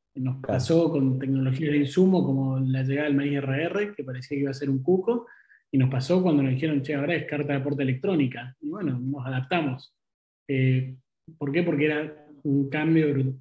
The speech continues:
Speaker 1: brusco y que iba a pasar de un año para otro. Y por último están los productores y las empresas sobre todo, que ya han probado, tienen beneficio, han hecho algunas cosas a escala,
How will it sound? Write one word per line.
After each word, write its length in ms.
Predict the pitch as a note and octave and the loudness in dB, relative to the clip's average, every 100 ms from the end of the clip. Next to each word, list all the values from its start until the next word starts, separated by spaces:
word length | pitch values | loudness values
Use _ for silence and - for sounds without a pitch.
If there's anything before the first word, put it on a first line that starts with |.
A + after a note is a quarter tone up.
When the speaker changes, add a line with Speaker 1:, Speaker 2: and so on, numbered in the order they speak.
| - | -12
Speaker 1:
brusco 540 | C3 D3 D#3+ D#3+ G3 | -6 2 2 2 0
y 60 | F#3 | 2
que 100 | C#3+ | 2
iba 120 | C#3+ | 0
a 40 | |
pasar 320 | C3+ C3 D3 D#3+ | 0 -4 0 2
de 80 | |
un 120 | C#3+ C#3 | 2 2
año 140 | C#3 | 0
para 200 | B2+ B2+ | -2 -8
otro. 220 | B2+ _ _ _ _ _ _ _ - | -10 _ _ _ _ _ _ _ -10
Y 60 | |
por 160 | D#3 F#3 | 0 6
último 260 | A3 A#3 A3+ | 6 6 2
están 200 | - A#3 | 2 0
los 120 | - | 2
productores 760 | F3+ E3+ D#3+ G3+ G3+ E3+ D#3 | 2 2 2 2 2 2 2
y 40 | D3 | 0
las 160 | C#3+ | 0
empresas 480 | C#3 C3+ F3+ E3+ E3 | 0 0 0 0 -2
sobre 220 | - D3+ | -2 -2
todo, 420 | D3 E3+ F3 F#3+ - - | 0 0 0 -2 -8 -6
que 120 | D3 | 0
ya 80 | F#3+ | 2
han 160 | G3+ | 2
probado, 640 | E3+ D#3+ D#3 D#3 D#3 D3+ | 2 2 2 0 0 -2
tienen 280 | D3 F#3 F3 | 0 2 4
beneficio, 520 | D#3 D3 C3 D#3+ - | 4 2 0 -4 -2
han 100 | D#3 | -2
hecho 180 | F3 E3+ | -2 -2
algunas 280 | D#3 D#3+ D#3+ | 0 2 0
cosas 300 | E3 C#3 D3+ | -2 -6 -6
a 60 | C#3 | -8
escala, 480 | - E3+ E3+ F#3+ | -6 -2 -2 -2